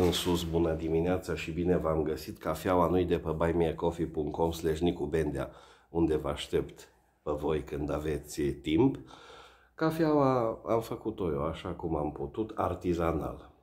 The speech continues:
Cred că și ceașca asta cu Petit Gourou, cum zice soacră mea, am făcut-o eu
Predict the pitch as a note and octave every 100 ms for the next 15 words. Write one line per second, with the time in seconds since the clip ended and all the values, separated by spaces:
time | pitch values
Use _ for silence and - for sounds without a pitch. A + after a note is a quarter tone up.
0 | _ _ - F2+ - F2 - E2+ G#2 D#2
1 | - D#2+ D#2 D2 - D2 D#2 D2 F2 -
2 | D#2 D2 D2+ D#2 F2 D#2+ - C#2 C#2+ D2
3 | D2+ D2 D2 - D#2 D#2+ D2+ D#2 C#2 -
4 | - - - _ F2+ F2+ E2 D2+ F2+ -
5 | E2 E2+ E2+